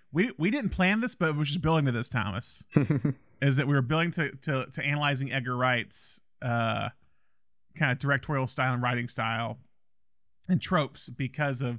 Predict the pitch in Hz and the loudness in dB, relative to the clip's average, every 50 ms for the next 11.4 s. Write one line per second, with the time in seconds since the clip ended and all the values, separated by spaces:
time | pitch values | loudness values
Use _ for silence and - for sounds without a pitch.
0 | - - 131 127 120 - - 147 135 147 139 120 - - - - 156 175 202 240 | -6 -6 -4 -4 -4 -4 -4 -2 -2 -2 -2 -4 -6 -8 -4 -2 0 2 2 2
1 | 247 - - 269 247 220 - 277 294 233 127 - _ _ _ _ _ _ _ _ | 0 0 -2 -2 -2 -2 -4 -4 -6 -6 -6 -8 _ _ _ _ _ _ _ _
2 | _ - 135 139 139 139 135 131 131 131 - - 143 139 160 202 214 208 208 - | _ 0 2 2 4 4 2 2 0 -2 -2 -2 -2 0 0 2 2 2 0 -2
3 | - - 143 160 185 220 240 - - 208 180 170 151 131 - - - 170 170 - | -4 -2 0 2 2 2 2 0 -2 -2 -2 -2 -4 -6 -10 -6 -2 -2 -2 0
4 | 151 151 151 139 - - 180 165 160 160 165 170 - 151 131 - 147 139 131 120 | 0 -2 -2 -4 -4 0 0 2 2 2 0 -2 -4 -6 -6 -2 -2 -2 0 -2
5 | 120 - - 131 143 139 123 - 107 98 - - - - _ - - _ _ - | -4 -6 -6 -4 -4 -4 -4 -4 -6 -8 -8 -10 -16 -20 _ -20 -20 _ _ -2
6 | - 127 127 123 123 123 120 - - - 139 139 120 95 78 - _ _ _ _ | 0 2 2 2 2 0 0 -2 -2 -2 -2 -2 -2 -4 -6 -10 _ _ _ _
7 | _ _ _ _ _ _ _ _ _ _ _ _ _ - - 131 156 180 190 170 | _ _ _ _ _ _ _ _ _ _ _ _ _ -6 -2 2 4 4 4 6
8 | 139 139 151 165 - 147 147 165 160 - 175 143 135 165 165 147 147 156 156 127 | 6 4 4 4 2 2 2 2 2 2 2 2 2 4 2 4 4 2 2 2
9 | 127 131 131 131 - - 147 135 110 - 131 131 135 139 135 127 120 - - 110 | 0 0 0 -2 -2 -2 -2 -2 -2 0 0 0 2 2 2 0 -2 -2 -2 -4
10 | 120 123 123 131 123 110 - - - _ _ _ _ _ _ _ - 131 131 135 | -2 0 2 2 2 0 -2 -6 -10 _ _ _ _ _ _ _ -2 2 2 4
11 | 131 127 123 120 120 120 117 | 4 4 4 2 2 0 -2